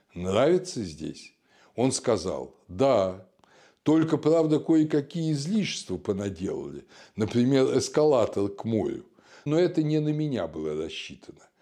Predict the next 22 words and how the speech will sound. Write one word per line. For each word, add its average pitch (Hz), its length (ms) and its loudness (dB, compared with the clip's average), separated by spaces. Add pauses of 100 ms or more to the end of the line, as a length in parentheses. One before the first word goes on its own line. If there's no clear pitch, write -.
(360)
Намёк 123 480 2
на 107 100 0
Брежнева 110 580 -2
или 98 140 -6
Черненко. 92 720 -8 (360)
Лукавил. 85 640 -2 (560)
Тесели 127 540 2
фаровские 110 720 -2
жители 117 420 -8
говорят, 98 640 -2 (320)
что - 220 -2
всё 131 300 0
было 127 240 0
сооружено 90 920 -4 (260)
за 92 140 -4
полтора 85 640 -6
года. 71 440 -12 (920)
"Зачем 110 460 0
это 85 160 -10
ему?" — 80 340 -10 (560)
продолжает - 640 -6
Черняев. 80 540 -6